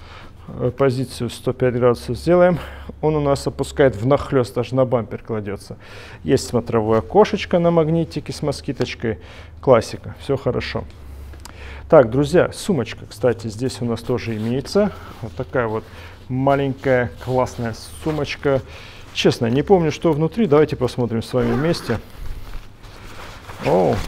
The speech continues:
ничего себе. У нас идёт вот такой классный маленький матрасик. Можно где-то в гостях, в аэропорту, да где угодно,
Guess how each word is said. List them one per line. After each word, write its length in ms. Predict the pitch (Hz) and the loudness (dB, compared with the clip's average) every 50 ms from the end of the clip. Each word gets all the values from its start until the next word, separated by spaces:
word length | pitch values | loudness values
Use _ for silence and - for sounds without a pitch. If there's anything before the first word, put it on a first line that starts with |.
| - - - | -6 -8 -8
ничего 420 | 123 117 - - 123 123 143 156 | -8 -8 -6 -4 -2 -2 0 -2
себе. 460 | - - 143 131 131 151 160 175 175 - - - - - - 120 | -2 -4 -6 0 4 6 6 6 4 2 -4 -12 -16 -12 -8 -6
У 60 | 120 | -4
нас 240 | 120 120 117 - 127 | -4 -4 -4 -6 -6
идёт 260 | 113 120 127 123 - | -4 -2 -2 -2 -2
вот 120 | 123 - | -4 -4
такой 240 | - 120 - 117 107 | -4 -6 -6 -6 -6
классный 680 | - - - 120 120 123 127 135 131 - - 196 202 190 - - - - - - - - - - - - - - - | -6 -8 -6 -2 0 2 2 0 0 -2 -4 -4 -4 -4 -6 -12 -18 -18 -16 -16 -16 -14 -16 -16 -16 -16 -14 -8 -6
маленький 640 | 131 135 135 143 160 165 175 175 165 - 165 160 147 - - - - - | -4 0 2 2 2 2 2 -2 -2 -4 -6 -6 -6 -8 -14 -16 -14 -10
матрасик. 680 | 127 120 120 117 - - 135 - 135 135 131 - 151 - - - - - - - - | -6 -6 -6 -6 -4 -4 -2 0 0 -2 -2 -6 -10 -10 -12 -16 -18 -20 -20 -6 -2
Можно 240 | 269 190 160 151 | -2 0 2 0
где-то 300 | 131 123 131 127 - 123 | 0 0 0 -2 -2 -4
в 80 | 104 98 | -6 -2
гостях, 440 | 98 135 120 - - - 127 127 - - | -2 -2 -2 -2 -4 -4 -4 -4 -4 -4
в 80 | 120 | -4
аэропорту, 560 | 123 120 120 120 - 120 113 - - - 139 | -2 -2 -2 -4 -4 -6 -6 -6 -8 -8 -8
да 140 | 120 107 120 | -6 -6 -6
где 180 | 110 104 127 127 | -6 -2 -2 -2
угодно, 480 | 123 120 120 147 151 131 123 120 110 | -2 -2 -4 -4 -4 -2 -2 -4 -4